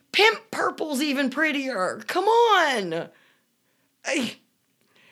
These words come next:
um, oh,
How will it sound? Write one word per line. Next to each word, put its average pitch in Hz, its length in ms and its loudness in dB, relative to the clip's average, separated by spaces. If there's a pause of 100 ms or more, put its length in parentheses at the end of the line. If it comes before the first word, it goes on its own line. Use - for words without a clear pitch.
(360)
um, 196 480 2 (1400)
oh, 104 340 0